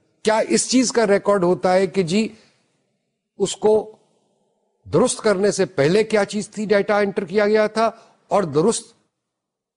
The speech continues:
جو کیا گیا ہے وہ کیا چیز کی گئی ہے اس تمام ڈیٹا سے، ڈیٹا کے اندر جس کو کہ انٹر کیا گیا تھا اور جس کو کہ درست کیا جا رہا ہے؟ تو یہ تمام چیزیں جو ہیں یہ کنٹرول میکینزم کا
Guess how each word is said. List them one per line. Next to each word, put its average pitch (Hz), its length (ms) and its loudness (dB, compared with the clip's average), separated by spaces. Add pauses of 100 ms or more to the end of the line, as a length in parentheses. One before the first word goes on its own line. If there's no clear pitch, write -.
(240)
جو 156 180 -4
کیا 247 300 0
گیا 156 260 0
ہے 117 140 -10 (220)
وہ 185 100 -4
کیا 247 280 -2
چیز 147 260 -4
کی 147 180 -4
گئی 151 200 2
ہے 185 80 4
اس 180 260 0
تمام 147 360 0
ڈیٹا 135 300 -2
سے، 175 200 -6 (220)
ڈیٹا 151 240 0
کے 139 140 -6
اندر 135 240 -2 (420)
جس 143 180 -6
کو 143 140 -4
کہ 160 160 -8 (100)
انٹر 123 280 -6
کیا 120 260 -6
گیا 120 180 -4
تھا 151 140 -10
اور 135 140 -10
جس 110 160 -12
کو 135 120 -6
کہ 143 160 -8
درست 117 380 -8
کیا 107 140 -4
جا 85 180 -10
رہا - 240 -20
ہے؟ - 120 -20 (580)
تو 156 60 -10
یہ 196 80 -2 (120)
تمام 220 340 0
چیزیں 180 260 -2
جو 139 140 -2
ہیں 135 120 -2 (260)
یہ 151 120 -2
کنٹرول 151 460 0
میکینزم 131 680 -2
کا 135 160 -2